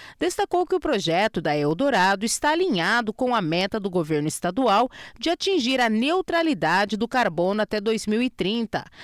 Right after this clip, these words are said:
A inovação da Eldorado, ao mesmo tempo que impulsiona a sustentabilidade, coloca a empresa na vanguarda das indústrias que buscam reduzir as emissões de C O dois,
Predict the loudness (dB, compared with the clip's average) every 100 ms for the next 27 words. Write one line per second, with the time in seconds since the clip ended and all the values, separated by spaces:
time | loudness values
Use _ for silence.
0 | -12 -4 0 0 0 -2 0 0 0 0
1 | 0 0 0 0 2 2 0 -2 -2 0
2 | -2 -2 -2 -2 -2 -2 -2 -2 -2 -2
3 | 0 0 -2 -2 -4 -2 -2 -2 -2 -2
4 | 0 2 0 -4 -14 -16 -2 2 4 2
5 | 0 0 0 0 0 0 0 0 0 2
6 | 4 4 2 0 0 0 0 0 0 0
7 | 0 -2 -4 -18 -4 -2 0 0 0 0
8 | 0 0 0 0 0 0 0 0 0 0
9 | -2 -2 -2 -2 0 2 2 2 2 2
10 | 0